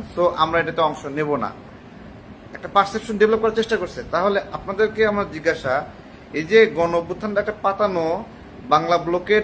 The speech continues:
এই শব্দটা ইন্ডিয়া থেকে আসছে, এই আন্দোলনে আমাদের যাওয়া যাবে না, এই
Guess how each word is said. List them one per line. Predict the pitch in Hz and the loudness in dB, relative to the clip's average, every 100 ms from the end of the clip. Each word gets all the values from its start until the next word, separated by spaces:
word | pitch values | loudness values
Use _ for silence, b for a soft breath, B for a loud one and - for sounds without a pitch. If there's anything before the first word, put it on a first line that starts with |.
| 165 | 0
এই | 175 | -6
শব্দটা | 190 190 202 196 | -6 -4 -2 0
ইন্ডিয়া | 190 202 190 | 2 2 2
থেকে | 190 185 | 2 2
আসছে, | - - 143 175 220 B B B B - 165 | 0 -2 0 0 -2 B B B B -2 2
এই | 180 185 185 160 135 | 4 4 0 -4 -4
আন্দোলনে | 165 165 185 190 190 | -4 0 0 2 0
আমাদের | 190 180 156 | 0 2 8
যাওয়া | 175 185 | 8 10
যাবে | 185 160 135 | 6 6 4
না, | 156 175 | 2 2
এই | 165 | 2